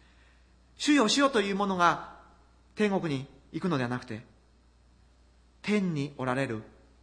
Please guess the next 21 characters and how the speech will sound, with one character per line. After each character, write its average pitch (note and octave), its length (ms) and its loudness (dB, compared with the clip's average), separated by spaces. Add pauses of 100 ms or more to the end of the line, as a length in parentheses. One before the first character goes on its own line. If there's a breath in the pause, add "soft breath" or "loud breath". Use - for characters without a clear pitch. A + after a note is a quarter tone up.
(120)
私 F#3 500 -6
の F#3 180 -6 (260)
父 - 280 -6
の C#3 280 -4 (240)
御 D#3 160 -4
心 C4+ 600 0
を - 400 -12
行 G3+ 240 -2
う C4+ 240 4
者 C4 200 0
が B2+ 320 -4 (1160)
御 C#3+ 100 -6
心-、 D3+ 360 -2
御 D3+ 100 -6
国 D3+ 220 -2
に D#3 220 -8 (140)
入 C#3+ 180 -4
る A#2+ 60 -6
の G2 60 -8
で - 100 -16
す。 - 200 -20